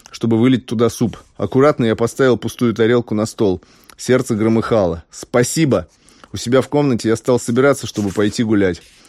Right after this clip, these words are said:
Я слышал, как папа прошел в кухню и остановился там. Потом его руки подняли меня, отнесли на кухню,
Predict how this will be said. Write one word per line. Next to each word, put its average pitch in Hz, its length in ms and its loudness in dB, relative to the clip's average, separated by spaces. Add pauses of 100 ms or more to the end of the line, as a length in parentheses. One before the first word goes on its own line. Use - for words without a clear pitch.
(120)
Я 117 120 2
слышал, 131 420 0 (280)
как 117 220 -2
папа 120 240 2
прошел 120 400 0
в - 80 -12
кухню 135 360 -2
и - 80 -2
остановился 120 760 0
там. 87 300 -4 (400)
Потом 143 300 0
его 123 240 4
руки 143 220 2
подняли 127 500 2
меня, 120 240 2
отнесли 113 400 0
на 123 140 2
кухню, 101 440 -2